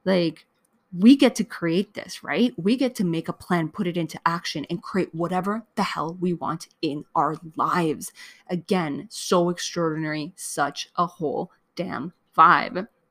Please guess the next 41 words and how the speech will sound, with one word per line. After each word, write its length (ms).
Now, 280
fast 340
forward, 460
this 220
I'm 80
gonna 160
be 120
a 60
little 160
bit 140
more 180
vague 300
on 180
because, 540
uh, 240
being 200
completely 360
transparent, 420
I'm 100
not 140
ready 180
to 100
share 220
this 220
with 60
the 80
world. 340
But, 180
uh, 340
we 120
decided, 720
we 80
made 160
another 240
decision 380
for 140
a 40
life 200
that 100
we 100
want. 440